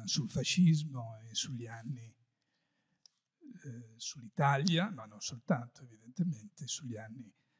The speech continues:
sugli anni trenta, degli aspetti, eh, ideologici e fattuali del regime. Il tema di questa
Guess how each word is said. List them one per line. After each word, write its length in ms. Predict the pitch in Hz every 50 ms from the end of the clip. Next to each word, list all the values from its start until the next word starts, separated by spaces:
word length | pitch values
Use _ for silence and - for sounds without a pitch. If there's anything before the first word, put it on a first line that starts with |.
| _ _
sugli 320 | _ - - - 120 117 110
anni 240 | 113 117 117 -
trenta, 460 | - - 151 165 165 156 - - 170 117
degli 200 | 113 110 110 113
aspetti, 800 | 107 - - - - 120 110 - _ _ - 117 113 117 117 _ _ _ _ _ _ _ _ - -
eh, 340 | - 127 117 110 113 117 120 117
ideologici 880 | 120 123 120 117 - 120 110 110 123 135 139 123 131 123 - - 139
e 80 | 113 110
fattuali 560 | - - 131 - _ - 131 120 127 127 127
del 120 | 117 117 117
regime. 500 | 117 113 113 110 110 110 - 107 117 139
Il 180 | 190 170 156 -
tema 300 | - 240 226 180 156 139
di 120 | 120 120
questa 640 | - - 139 190 - - - 143 120 113 120 -